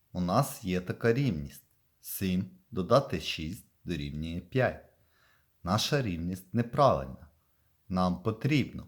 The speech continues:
перемістити два сірники, щоб наша рівність була правильною.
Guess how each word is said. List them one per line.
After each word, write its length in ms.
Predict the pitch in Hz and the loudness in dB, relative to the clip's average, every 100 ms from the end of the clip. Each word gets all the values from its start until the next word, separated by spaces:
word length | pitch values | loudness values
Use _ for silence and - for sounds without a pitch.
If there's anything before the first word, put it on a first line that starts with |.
| - | -6
перемістити 840 | 90 113 135 135 - 110 87 76 | 0 2 2 0 -2 -2 -2 -8
два 360 | 76 98 95 | -2 4 4
сірники, 760 | - - 78 76 76 - 78 127 - - _ _ - | 2 -6 -6 -6 -6 -8 -6 -6 -8 -20 _ _ -12
щоб 300 | - - 87 | -8 -4 0
наша 460 | 90 80 - 80 | 0 0 -4 -6
рівність 420 | 73 73 80 127 - | -6 -4 -4 -4 -6
була 320 | 92 78 76 | -4 -4 -4
правильною. 720 | - - 120 120 76 - - | -6 4 6 6 2 -10 -16